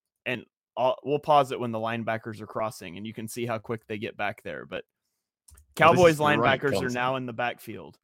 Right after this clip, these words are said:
Speaker 2: This is fa-, what other podcast is doing this, Shane? This is, this is
Speaker 1: Yeah.
Speaker 2: great content.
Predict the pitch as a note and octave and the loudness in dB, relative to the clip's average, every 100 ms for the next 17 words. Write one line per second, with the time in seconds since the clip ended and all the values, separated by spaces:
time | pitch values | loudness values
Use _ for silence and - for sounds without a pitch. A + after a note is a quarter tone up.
0 | - D3 C3+ A2 - F#2+ D3+ - C3+ G#2 | -6 -4 -2 -4 -6 -4 0 2 4 4
1 | B2 G#2 - D#2+ - F2 F2+ E2 E2 - | 4 2 2 -2 -2 -2 0 0 -4 -10
2 | E2 E2 C3+ C3+ F#2 D2 - - _ _ | -12 -6 -6 -4 -6 -8 -18 -20 _ _
3 | _ _ C3+ A#2+ F#2 B2 B2 G#2 - - | _ _ -6 -4 -4 0 2 2 0 -6
4 | E2+ D#2+ D#2+ E2 | -8 -6 -10 -12